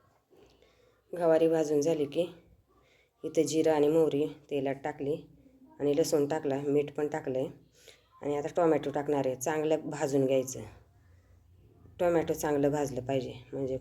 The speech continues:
खूप टेस्ट येते टोमॅटोची. इथं आपलं टोमॅटो चांगलं भाजून झाले. इथं हळद, मीठ, तिखट आणि धना पावडर,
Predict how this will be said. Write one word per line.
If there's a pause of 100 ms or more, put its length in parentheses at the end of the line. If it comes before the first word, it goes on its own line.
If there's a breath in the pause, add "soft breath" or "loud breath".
खूप
टेस्ट
येते (100)
टोमॅटोची. (3250 soft breath)
इथं
आपलं
टोमॅटो
चांगलं
भाजून
झाले. (420 loud breath)
इथं
हळद,
मीठ,
तिखट
आणि (920 soft breath)
धना
पावडर,